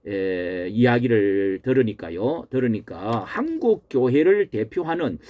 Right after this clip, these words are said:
이영훈 목사와 소광성 목사에게 또 오정현 목사 이름을 말하면서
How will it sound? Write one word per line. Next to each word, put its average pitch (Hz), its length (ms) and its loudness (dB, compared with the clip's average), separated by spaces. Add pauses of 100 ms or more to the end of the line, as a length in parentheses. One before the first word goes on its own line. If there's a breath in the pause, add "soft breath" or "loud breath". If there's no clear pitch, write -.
(220 loud breath)
이영훈 180 680 4
목사와 113 540 0
소광성 180 760 -2
목사에게 95 640 -4 (100)
또 143 240 2
오정현 156 540 2
목사 98 500 -2 (380 soft breath)
이름을 117 840 0
말하면서 107 760 -4